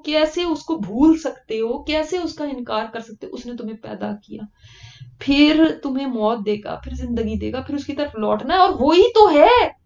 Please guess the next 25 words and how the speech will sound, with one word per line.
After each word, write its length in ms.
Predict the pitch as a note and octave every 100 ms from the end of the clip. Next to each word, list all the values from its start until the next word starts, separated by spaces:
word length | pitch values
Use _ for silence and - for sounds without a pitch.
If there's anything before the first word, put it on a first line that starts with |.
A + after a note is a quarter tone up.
| _ C4+
हुवल्लज़ी 1080 | D4+ D4 D4 C#4+ D4 F4 A#4+ F#4 E4 G#3 - _
हुआ, 260 | A#3+ F4+ F#4+
मैंने 800 | G#3 - - _ _ _ _ A#3+
आपको 180 | A3+ A#3+
पहले 260 | A3+ A3
भी 80 | D4
बताया 320 | C#4+ B3+ A3+
था 80 | -
ना, 80 | F#4+
हुआ 320 | A#3 A3 D#4+ F4+
आने 240 | B3+ C#4
से 120 | C#4+
क्या 180 | D#4 C#4+
हुआ, 260 | D4 D#4+ G4+ _ _ _ _
जैसे 240 | A3 A3+ C4+
हुमुल 360 | G#3+ A3+ E4+ F4+
खासिरून 560 | A#3+ G#3+ A3+ A3 G3+
आने 160 | G3+ F3+
से 140 | - _ _ _ D4
हुआ, 280 | F#4+ A4+ F4 G#3
वही 440 | G3+ C4 C#4+ D4 B4
तो 120 | A4 F4
है। 200 | C4 D4+ D#4 _ _ _ _ -
अब 140 | G3+
ये 240 | G#3 C#4